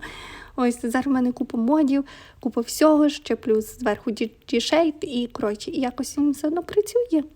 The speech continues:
мусить працювати. Єдине, звичайно, що я б хотіла покращити, це мікрофон якийсь купити, але, боже, я взагалі не шарю ні в чому.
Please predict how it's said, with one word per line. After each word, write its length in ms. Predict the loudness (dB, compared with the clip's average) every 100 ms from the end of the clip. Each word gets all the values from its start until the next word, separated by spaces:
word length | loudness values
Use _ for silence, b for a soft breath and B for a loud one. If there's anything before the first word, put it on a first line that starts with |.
| -2
мусить 440 | 4 4 4 -2 -2
працювати. 640 | -4 -4 -4 -4 -6 -14 -20 _ -20 -20 _ _
Єдине, 300 | 2 6 6
звичайно, 480 | 4 0 0 0 -2
що 140 | -2
я 80 | -2
б 100 | -4
хотіла 260 | -4 0 0
покращити, 640 | -2 2 2 4 2 2
це 320 | -2 0 0
мікрофон 920 | 0 0 -2 -4 -2 2 2 4 2 0 -6
якийсь 300 | -14 -12 -10
купити, 500 | -4 -2 0 0 0 -2
але, 240 | -2 -4 -6 -2
боже, 240 | 0 0
я 420 | -2 -2 0 -2 -4
взагалі 340 | -8 -8 -4 -4
не 60 |
шарю 320 | 0 -2 0
ні 160 | 0 0
в 80 | -2
чому. 300 | -6 -6 -6